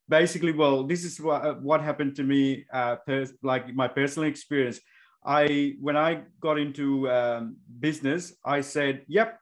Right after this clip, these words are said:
I'm firing my boss. I don't have a boss." And then I, uh, took a business, and I'm like, "Hang on a second. My business have become my new boss now."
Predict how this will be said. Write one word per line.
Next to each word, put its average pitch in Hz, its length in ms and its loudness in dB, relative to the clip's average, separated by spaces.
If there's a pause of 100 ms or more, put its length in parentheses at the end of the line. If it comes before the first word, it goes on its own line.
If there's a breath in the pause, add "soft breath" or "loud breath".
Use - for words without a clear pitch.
(120)
I'm 147 380 -4
firing 165 420 2
my 147 140 0
boss. 160 400 -2
I 135 80 2
don't 127 320 -2
have 180 160 0
a 185 80 0
boss." 165 340 0 (400 soft breath)
And 147 180 -4
then 143 120 0
I, 135 340 2 (320)
uh, 131 300 2 (320)
took 143 140 -8
a 139 40 -2
business, 185 540 0
and 151 200 2
I'm 147 120 2
like, 139 300 -2
"Hang 185 180 -4
on 123 80 0
a 123 40 -6
second. 160 360 -4 (680)
My 143 220 0
business 214 440 2
have 180 180 2
become 170 280 0
my 156 140 4
new 147 260 -2
boss 151 360 -4
now." 110 300 -6